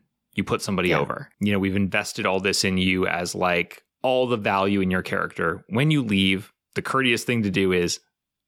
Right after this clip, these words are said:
Speaker 1: give that value back by letting somebody beat you. Now Kevin Owens always has it under his belt that, like, he beat the Adrian Neville.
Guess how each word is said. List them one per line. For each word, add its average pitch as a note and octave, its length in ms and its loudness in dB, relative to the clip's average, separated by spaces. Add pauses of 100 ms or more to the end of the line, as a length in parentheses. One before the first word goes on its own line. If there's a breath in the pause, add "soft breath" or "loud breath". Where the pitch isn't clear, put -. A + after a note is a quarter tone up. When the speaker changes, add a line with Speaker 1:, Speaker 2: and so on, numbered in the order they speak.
(160)
Speaker 1:
give A#2 240 0
that G#2+ 180 0
value F#2+ 320 0
back E2+ 480 -2
by G2 100 -4
letting F#2 320 0
somebody E2+ 560 -2 (140)
beat E3 240 -2
you. F2+ 320 0 (160 loud breath)
Now A2+ 320 0
Kevin G#2+ 300 -2
Owens F#2 240 0
always F#2+ 260 0
has F#2+ 180 -2
it F2+ 60 0
under E2+ 160 -2
his F2 160 -4
belt E2 260 -4
that, D#2+ 80 -6
like, E2 160 -2
he G#2+ 280 0
beat F#2+ 640 -2
the F2+ 360 0
Adrian E2+ 480 -2
Neville. - 440 -8